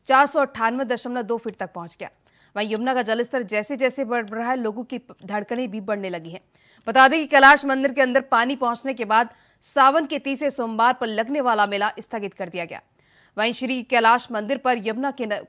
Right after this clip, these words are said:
किनारे बने बारह घर खाली करवा दिए हैं। इसके साथ ही बिजली बंद कर दी गई है। तो आगरा में लगातार यमुना का जलस्तर बढ़ रहा है, जिसके चलते लोगों को परेशानियां बन गई हैं।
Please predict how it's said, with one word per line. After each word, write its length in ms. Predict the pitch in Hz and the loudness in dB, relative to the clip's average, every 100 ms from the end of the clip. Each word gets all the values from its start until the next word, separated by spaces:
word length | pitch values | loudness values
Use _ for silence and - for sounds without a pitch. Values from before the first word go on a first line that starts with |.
| - | -8
किनारे 320 | 220 220 226 | -2 0 0
बने 360 | 208 208 247 269 _ _ _ _ | -2 -2 -4 -6 _ _ _ _
बारह 300 | 196 254 285 | 4 6 6
घर 200 | 285 262 | 2 -4
खाली 280 | 247 - 220 | -6 -4 -4
करवा 300 | 214 196 180 | -4 -4 -4
दिए 140 | 175 170 | -6 -10
हैं। 100 | 165 _ _ _ _ _ | -16 _ _ _ _ _
इसके 180 | 196 196 | -14 -10
साथ 220 | 214 220 | -2 0
ही 100 | 220 | 0
बिजली 300 | 226 226 247 | -4 -6 -6
बंद 240 | 208 233 254 | -4 -4 -4
कर 120 | 226 | -8
दी 120 | 190 | -8
गई 120 | 185 | -10
है। 160 | 175 - _ _ _ _ _ | -12 -16 _ _ _ _ _
तो 60 | - | 4
आगरा 300 | 226 226 285 | 4 4 2
में 100 | 277 | 4
लगातार 480 | 254 226 226 240 247 | 2 2 4 4 4
यमुना 260 | 233 226 | 0 -4
का 120 | 233 220 | -4 -4
जलस्तर 420 | 208 220 - 240 | -2 -4 -4 -6
बढ़ 160 | 220 | -4
रहा 120 | 220 226 | -4 -6
है, 60 | |
जिसके 280 | 214 208 208 | -8 -8 -8
चलते 300 | 226 220 240 | -6 -6 -6
लोगों 260 | 208 202 240 | -6 -8 -8
को 160 | 226 | -10
परेशानियां 600 | 220 208 196 220 190 175 | -8 -6 -6 -8 -8 -8
बन 100 | 175 | -12
गई 280 | 170 180 | -10 -10
हैं। 80 | 170 | -12